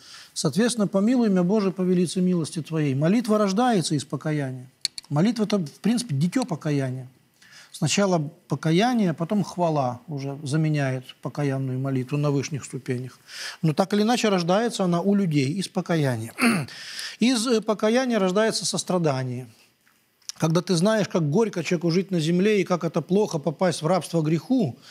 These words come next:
как это вообще печально, <clears throat> не быть свободным по-настоящему и бояться смерти, и ужасаться от неизвестности,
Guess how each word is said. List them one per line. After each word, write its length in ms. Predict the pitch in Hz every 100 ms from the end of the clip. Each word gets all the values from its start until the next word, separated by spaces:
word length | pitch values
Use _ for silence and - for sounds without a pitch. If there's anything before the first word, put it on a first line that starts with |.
| - -
как 200 | - 180
это 160 | 175 180
вообще 360 | 180 165 202 185
печально, 720 | - 165 - 226 165 135 -
<clears throat> 40 |
не 480 | 247 277 262 170 190
быть 160 | 175 156
свободным 500 | 175 190 190 165 156
по-настоящему 840 | 165 160 - 180 175 143 165 160
и 60 | 151
бояться 420 | 170 165 170 160
смерти, 460 | 175 175 147 -
и 320 | 143 139 143 151
ужасаться 640 | 156 170 - 180 151 160
от 80 | 143
неизвестности, 720 | 165 175 247 202 156 -